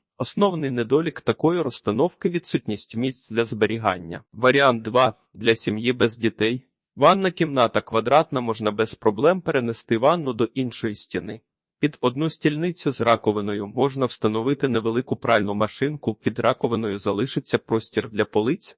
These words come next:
у кутку над пральною машиною повісили шафу для зберігання побутової хімії та текстилю. Якщо встановити унітаз з інсталяцією,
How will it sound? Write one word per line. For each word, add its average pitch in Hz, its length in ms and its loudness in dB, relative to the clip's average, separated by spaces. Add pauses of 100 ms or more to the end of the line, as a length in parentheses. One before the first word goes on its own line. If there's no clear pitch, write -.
у 120 100 -6
кутку - 400 -4
над 117 200 -4
пральною 113 480 0
машиною 107 560 -2
повісили 107 580 -2
шафу - 380 0
для 104 180 -2
зберігання 110 680 0
побутової 107 640 -2
хімії 113 500 -4 (200)
та 131 120 2
текстилю. 202 600 0
Якщо 127 340 0
встановити 113 640 -2
унітаз 113 680 -2
з - 200 -20
інсталяцією, 110 1000 0